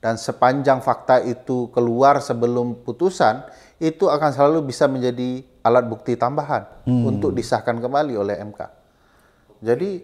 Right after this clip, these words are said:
Speaker 1: sangat penting. Cuman begitu partai tertentu menyatakan menyetujui hasil,
Speaker 2: Nasdem.
Speaker 1: itu su-, Nasdem, itu sudah berkurang lima puluh sembilan kursi kalau saya tidak salah. Itu sudah berat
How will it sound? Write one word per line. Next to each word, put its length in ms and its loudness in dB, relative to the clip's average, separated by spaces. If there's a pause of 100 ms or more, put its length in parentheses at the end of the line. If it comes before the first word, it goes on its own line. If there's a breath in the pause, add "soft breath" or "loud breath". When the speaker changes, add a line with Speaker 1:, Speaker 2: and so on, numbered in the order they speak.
Speaker 1:
sangat 240 0
penting. 400 0 (720 soft breath)
Cuman 440 2
begitu 440 0 (720)
partai 400 4
tertentu 480 2
menyatakan 1040 0
menyetujui 640 -4
hasil, 640 4 (400)
Speaker 2:
Nasdem. 160 2
Speaker 1:
itu 160 10
su-, 160 6 (120)
Nasdem, 400 4 (360 loud breath)
itu 240 -2
sudah 240 4
berkurang 480 2
lima 240 2
puluh 160 0
sembilan 480 0
kursi 320 0
kalau 240 0
saya 160 -2
tidak 240 -12
salah. 240 -8 (400 soft breath)
Itu 240 -2
sudah 240 2
berat 380 4